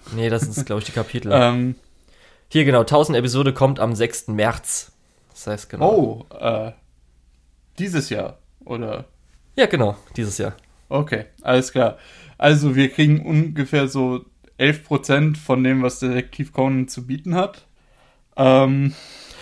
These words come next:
Speaker 1: Weil ich hab
Speaker 2: naja, und wir kriegen's nur im deutschen Dub und nicht,
Speaker 1: Ach so.
Speaker 2: äh, gesubbt. Ja.
Speaker 1: Ach so. Oh, okay, dann ergibt's Sinn. Ich hab halt natürlich mir überlegt, okay, es könnte so sein wie bei One Piece, wo sie ja dann anfangen,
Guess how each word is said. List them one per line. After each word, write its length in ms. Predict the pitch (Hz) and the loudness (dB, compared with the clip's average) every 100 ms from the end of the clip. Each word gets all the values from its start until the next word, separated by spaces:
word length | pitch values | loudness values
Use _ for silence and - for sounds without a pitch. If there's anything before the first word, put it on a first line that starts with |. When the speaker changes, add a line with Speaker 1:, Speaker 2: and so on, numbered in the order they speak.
| - - | -20 -2
Speaker 1:
Weil 120 | 123 | 0
ich 100 | 123 | 0
hab 100 | 170 | 2
Speaker 2:
naja, 220 | 127 123 | 6 6
und 300 | 127 147 147 | 6 4 2
wir 100 | 151 | 2
kriegen's 360 | 143 143 139 - | 2 0 0 0
nur 180 | 139 143 | 0 0
im 120 | 123 | 0
deutschen 420 | 120 127 - 117 | 0 -2 -2 -6
Dub 260 | 110 127 - | -2 -2 -2
und 360 | - 120 110 117 | -12 -10 -8 -2
nicht, 120 | 113 | 0
Speaker 1:
Ach 40 | - | 2
so. 300 | 233 339 - | 2 0 0
Speaker 2:
äh, 280 | 117 110 104 | -4 -4 -6
gesubbt. 440 | 107 101 - - _ _ - | -6 -6 -8 -16 _ _ -8
Ja. 260 | 123 - 185 - | -8 -8 -12 -10
Speaker 1:
Ach 300 | 147 143 - | -6 -6 -6
so. 1500 | - - 190 208 220 220 220 214 202 196 185 170 143 117 - | -8 -6 -2 -2 -2 -2 -2 -2 -2 -2 -2 -2 0 -2 0
Oh, 260 | 139 147 104 | 4 6 4
okay, 180 | - 131 | 2 2
dann 140 | 123 | 2
ergibt's 320 | 120 123 - | 2 0 0
Sinn. 200 | 120 104 - - - - | 0 -2 -6 -18 -20 -10
Ich 160 | 117 | -4
hab 100 | 160 | 0
halt 280 | 160 139 - | 2 0 -4
natürlich 300 | 131 131 147 | -6 -2 -2
mir 140 | 135 131 | 0 0
überlegt, 340 | 123 123 135 | 2 0 -2
okay, 220 | 110 143 | -4 -2
es 140 | 135 135 | -2 -2
könnte 220 | 131 123 | -4 -4
so 100 | 117 | -4
sein 260 | 113 110 120 | -2 -2 -2
wie 100 | 110 | -2
bei 160 | 110 | -2
One 240 | 104 113 139 | 0 0 -2
Piece, 360 | - 135 135 - | -4 -4 -4 -4
wo 120 | 117 | -4
sie 140 | 110 | -2
ja 100 | 107 | -2
dann 400 | 104 107 110 107 | 0 -2 -2 -6
anfangen, 680 | - 110 120 - 113 110 107 | -4 -4 -4 -2 -2 -2 -6